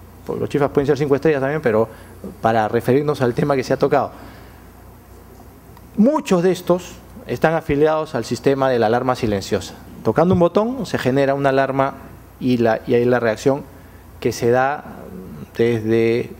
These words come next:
el comando de serenazgo, pero en coordinación siempre con la policía, porque cuando a nosotros se nos informa, se irradia esto para que la policía pueda intervenir, ¿no? Ese era el paréntesis que quería hacer.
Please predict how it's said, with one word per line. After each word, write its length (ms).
el 300
comando 680
de 220
serenazgo, 540
pero 280
en 60
coordinación 540
siempre 220
con 120
la 100
policía, 540
porque 180
cuando 240
a 40
nosotros 340
se 80
nos 160
informa, 460
se 220
irradia 420
esto 220
para 200
que 80
la 140
policía 420
pueda 180
intervenir, 480
¿no? 280
Ese 220
era 100
el 80
paréntesis 400
que 100
quería 200
hacer. 180